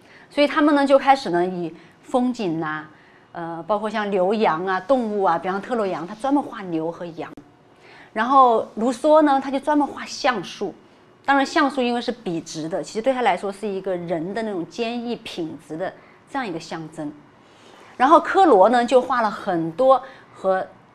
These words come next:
非常美丽的自然风景。而且科罗呢，在当时的法国的这样一些艺术家里面呢，他其实出身比较好，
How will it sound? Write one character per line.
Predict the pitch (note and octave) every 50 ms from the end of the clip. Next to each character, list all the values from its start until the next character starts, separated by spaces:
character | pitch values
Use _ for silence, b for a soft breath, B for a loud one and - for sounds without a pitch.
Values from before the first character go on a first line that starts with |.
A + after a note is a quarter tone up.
| _ -
非 | - - - C#4+ E4 F4+
常 | - - A#3 G#3
美 | G#3+ G3+ F3 D#3 D#3
丽 | E3 F#3+ F#3+
的 | F3+ E3+ D#3+ C#3+ B B B B B B - -
自 | G3+ F3+
然 | E3 D3 D3
风 | - - D#3+ E3 E3
景。 | - D#3 - - - - - _ _ b b b b _ B B B B B B B
而 | - C#4+ E4+
且 | F4 A#3
科 | A3 - - F#4 F#4+
罗 | D4 A#3 G3
呢， | G#3 A#3+ B3 B3
在 | - B3+ B3
当 | B3+ C#4 C#4+ D#4+
时 | D#4 - A3 G#3
的 | G3+ G#3+ G3 F#3+ F3+
法 | F#3 - E3+ D3+
国 | C#3+ F3 F3+
的 | F#3 F#3+
这 | G3+
样 | A3 G#3
一 | G3
些 | F#3 G#3+ G3+
艺 | G3+ F#3 A#3
术 | G#3+ A3+ G#3
家 | G3+ A3+ G3+ G#3+
里 | G#3+ G3
面 | C#3+ - E3 E3 D#3 D#3+
呢， | D#3 - B2 A#2+ -
他 | - - -
其 | - - - F#3+
实 | F#3+ - G3 F#3+
出 | F#3 - - B3+
身 | A#3+ A#3+ B3+ B3+ B3
比 | -
较 | D4 - F3 D#3+
好， | D#3 - - D3+ D3